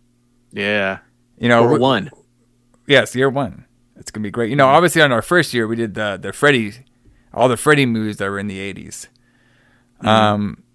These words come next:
Speaker 2: but, you know, we didn't have the Lights Out during that, that particular period, but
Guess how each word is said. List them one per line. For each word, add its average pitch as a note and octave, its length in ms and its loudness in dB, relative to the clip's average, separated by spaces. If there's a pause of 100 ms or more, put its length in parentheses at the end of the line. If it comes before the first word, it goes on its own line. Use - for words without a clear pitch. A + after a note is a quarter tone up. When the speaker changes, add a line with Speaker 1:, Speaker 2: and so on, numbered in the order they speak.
(200)
Speaker 2:
but, A2 260 0
you C#3 80 -2
know, B2+ 80 4
we B2 120 2
didn't C#3+ 140 0
have C3 180 4
the A2 100 -2
Lights A2+ 300 -2
Out A2 240 -2
during G#2+ 320 -2
that, F#2+ 260 -8
that A#2 160 -2
particular G#2 640 -8 (180)
period, G2+ 420 -6
but G#2+ 280 -4